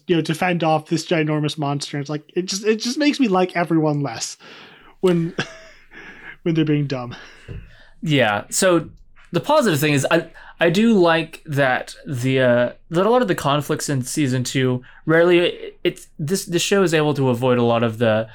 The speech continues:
Speaker 2: "You said this and it's a misunderstanding," and the conflict comes from, like, just all of this needless
Speaker 1: "You lied to
Speaker 2: interpersonal
Speaker 1: me?"
Speaker 2: tr-,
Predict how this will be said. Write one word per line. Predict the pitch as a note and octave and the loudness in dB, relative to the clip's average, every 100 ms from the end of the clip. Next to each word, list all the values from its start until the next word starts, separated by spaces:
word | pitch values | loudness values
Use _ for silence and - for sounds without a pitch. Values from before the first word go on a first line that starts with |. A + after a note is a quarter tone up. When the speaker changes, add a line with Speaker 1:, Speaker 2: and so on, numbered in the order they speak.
| - - - | -20 -20 -12
Speaker 2:
"You | - C3+ D3+ | -4 0 0
said | - E3+ D3 B2 | 0 0 0 0
this | C#3+ C#3+ C3 - | 0 0 0 -2
and | C3 | -2
it's | B2 | -2
a | C#3 | -2
misunderstanding," | C#3 C3+ C#3+ B2+ B2 - C#3 C3+ C3 | 0 0 0 0 -2 0 0 0 0
and | B2 | 0
the | A#2+ | -2
conflict | - C#3 C3 - B2+ B2+ | -2 -2 -2 -2 -2 -2
comes | - C3 B2+ - | -4 -2 -2 -6
from, | C#3+ B2 A#2+ | -2 -2 0
like, | A2+ G#2+ A2 | -2 -4 -6
just | D3+ C#3 B2+ | -8 -6 -2
all | B2+ C3 | 0 2
of | B2+ A#2 | 0 0
this | A#2 - | -4 -2
needless | B2 B2+ G#3+ F#3+ E3+ | -2 2 2 2 2
Speaker 1:
"You | E3+ | 2
lied | E3 F3 A3 | 4 4 6
to | |
Speaker 2:
interpersonal | F#4+ - G4 A#2+ A#2 | 4 4 2 0 -2
Speaker 1:
me?" | |
Speaker 2:
tr-, | - - | -8 -16